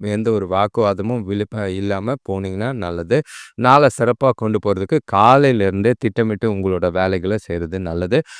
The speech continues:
அது மாலையில சாதகமான பலனை ஏற்படுத்தி கொடுக்கறதுக்கு வாய்ப்புகள் அதிகமா இருக்கு.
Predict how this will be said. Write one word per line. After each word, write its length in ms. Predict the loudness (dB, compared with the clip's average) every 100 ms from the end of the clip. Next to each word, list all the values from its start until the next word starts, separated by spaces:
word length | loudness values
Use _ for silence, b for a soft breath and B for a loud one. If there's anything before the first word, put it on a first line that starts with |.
| B
அது 240 | 0 2 2
மாலையில 540 | 4 4 4 2 0
சாதகமான 640 | 0 0 0 0 -4 -4 -6
பலனை 340 | -4 -2 -2 -2
ஏற்படுத்தி 460 | -4 -6 -8 -8
கொடுக்கறதுக்கு 560 | -8 -8 -8 -10 -6 -4
வாய்ப்புகள் 480 | -2 -2 -4 -4 -4
அதிகமா 400 | -4 -6 -8 -6
இருக்கு. 420 | -6 -6 -4 -4